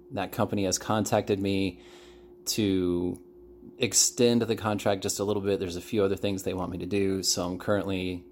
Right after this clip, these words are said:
working for them again, but it's a very small contract. It's not a whole lot of hours, um, and,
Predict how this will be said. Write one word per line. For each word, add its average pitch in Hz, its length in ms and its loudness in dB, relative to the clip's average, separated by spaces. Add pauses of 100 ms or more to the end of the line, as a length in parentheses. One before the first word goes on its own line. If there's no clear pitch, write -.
(140)
working 101 460 0
for - 160 -2
them 95 160 2
again, 110 480 2 (400)
but 113 100 4
it's 113 160 4
a 107 40 -2
very 110 180 4
small 98 320 2
contract. 95 580 -2
It's - 160 -4
not 92 320 -4
a - 40 -10
whole 98 180 2
lot 92 160 2
of 85 100 -4
hours, 90 540 -2
um, 90 600 -6 (240)
and, 87 480 -6